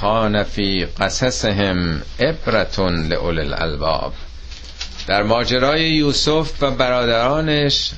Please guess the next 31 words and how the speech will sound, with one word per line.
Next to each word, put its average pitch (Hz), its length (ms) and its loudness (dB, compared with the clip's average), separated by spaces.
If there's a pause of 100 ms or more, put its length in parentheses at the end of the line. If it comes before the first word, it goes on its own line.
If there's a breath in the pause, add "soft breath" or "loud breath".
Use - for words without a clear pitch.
(180)
خود 160 180 0
کلمه 131 420 0
قصه 135 460 0
یعنی 127 220 2
پیگیری، 104 680 0
یعنی 92 200 -2
تعقیب، 95 540 -2 (320)
نه 113 140 2
به 113 140 0
معنای 95 460 0
قصه‌ای 90 460 -2
که 92 140 -2
آدم 87 280 -2
سرگرم 82 640 -2
باشه. 69 340 -4 (460 loud breath)
قصص، 90 460 -2
قصاص، 101 800 0
همه 90 180 -2
اینا 98 220 -2
یعنی 98 400 0 (460 loud breath)
تعقیب 90 460 -4
کردن 90 440 -2
این 80 180 -6
ماجرا. 73 480 -4 (440 loud breath)
در 95 120 0
این 143 180 2
ماجرا 139 560 2
که 131 140 -2
باید 117 360 2
تعقیب 98 440 -2
بکنید، 101 640 -2